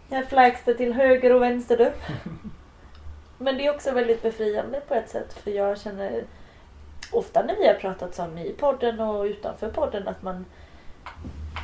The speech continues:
Speaker 1: behöver ventilera.
Speaker 2: Mm.
Speaker 1: Eller så här, jag ventilerar ju med många människor. Eh, och du ventilerar ju också med en hel del människor.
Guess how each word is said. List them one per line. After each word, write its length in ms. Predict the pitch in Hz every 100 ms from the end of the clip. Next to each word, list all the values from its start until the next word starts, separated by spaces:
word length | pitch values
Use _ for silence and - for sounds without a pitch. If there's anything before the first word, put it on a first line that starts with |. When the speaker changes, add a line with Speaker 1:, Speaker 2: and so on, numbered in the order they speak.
| - - -
Speaker 1:
behöver 580 | 220 220 190 220 - 190
ventilera. 540 | 240 381 381 277 - 220 - - - - - -
Speaker 2:
Mm. 220 | 113 104 95 - - -
Speaker 1:
Eller 160 | 240
så 120 | -
här, 140 | - - - - - - - 214
jag 160 | -
ventilerar 400 | 208 202 208 196 185
ju 100 | 190
med 120 | 196
många 260 | 214 196
människor. 560 | 202 330 269 - 113 - - - - - -
Eh, 400 | 190 175 165 160 - - - - - - - - - - - - -
och 140 | 196 180
du 160 | 175
ventilerar 500 | 165 220 233 285 202
ju 80 | 196
också 220 | 185 - 262
med 140 | 311
en 60 | 294
hel 180 | 233
del 180 | 196 -
människor. 360 | 202 180 180